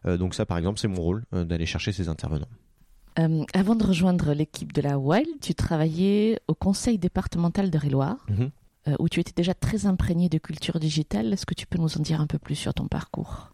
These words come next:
Speaker 1: Au sein du conseil départemental, euh, je faisais partie d'une team qui s'appelait, euh, le Lab vingt-huit.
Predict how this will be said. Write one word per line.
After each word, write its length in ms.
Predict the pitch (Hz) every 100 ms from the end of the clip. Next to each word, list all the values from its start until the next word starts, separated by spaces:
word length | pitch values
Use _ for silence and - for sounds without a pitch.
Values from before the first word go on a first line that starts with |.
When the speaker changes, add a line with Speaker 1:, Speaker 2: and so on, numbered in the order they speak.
| -
Speaker 1:
Au 120 | 110 117
sein 160 | 160
du 80 | 131
conseil 260 | 127 123 117
départemental, 720 | 104 101 - 104 101 131 135
euh, 140 | 104
je 100 | 95
faisais 220 | - 98
partie 220 | 98 92 98
d'une 180 | 101
team 200 | 95 135
qui 80 | 123
s'appelait, 440 | - 101 - 110 98
euh, 160 | 92
le 100 | 90
Lab 200 | 98 131
vingt-huit. 600 | 113 101 - - - -